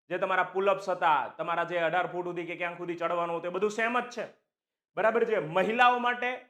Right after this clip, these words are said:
ઊંચી કૂદ, લાંબી કૂદ અને દોડ આ ત્રણેય સેમ જ છે. તમારું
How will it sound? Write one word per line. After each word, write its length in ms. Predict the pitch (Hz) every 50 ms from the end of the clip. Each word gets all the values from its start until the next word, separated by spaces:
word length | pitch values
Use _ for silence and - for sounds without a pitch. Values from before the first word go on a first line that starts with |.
| _ _ _ 185
ઊંચી 220 | 214 202 233 254
કૂદ, 200 | 226 254 254 214
લાંબી 280 | 214 214 226 233 247 226
કૂદ 220 | - 254 254 240
અને 340 | - 165 190 220 233 226 220
દોડ 320 | 185 196 214 214 196 156 135 - -
આ 100 | 170 196
ત્રણેય 340 | 202 - 208 214 220 226 214
સેમ 340 | 214 - 208 208 208 208 208
જ 160 | 185 170 156
છે. 160 | - 170 139 - - _ _ _ _ _ _ _ _ _ _ _ _ _ _ _ _ _ -
તમારું 360 | 190 202 220 226 240 254 254